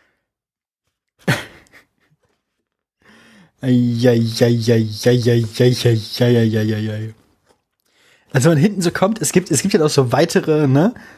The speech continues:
weitere, weitere Artikel, nee, Quellenangaben, Auflistung nach Autoren. Ähm, eine der Quellen ist Gottfried Angeli, Die Sterne lügen nicht, die Astrologie auf dem Prüfstand.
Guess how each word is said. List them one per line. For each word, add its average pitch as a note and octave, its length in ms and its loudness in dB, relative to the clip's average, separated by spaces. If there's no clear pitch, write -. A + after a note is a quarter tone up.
weitere, C#3 540 0
weitere D3 460 2
Artikel, C3 720 0
nee, B2+ 180 2
Quellenangaben, A2+ 840 -2
Auflistung C#3 480 0
nach A#2 80 0
Autoren. A2 440 -4
Ähm, C3 400 2
eine D#3+ 200 2
der E3+ 100 2
Quellen D3+ 320 0
ist B2+ 300 -2
Gottfried E3 520 0
Angeli, D#3 640 0
Die A#2+ 280 0
Sterne C3 540 2
lügen C3 360 2
nicht, - 420 -4
die A#2+ 120 0
Astrologie B2 720 0
auf C3 180 -4
dem C#3 160 2
Prüfstand. A2 600 -6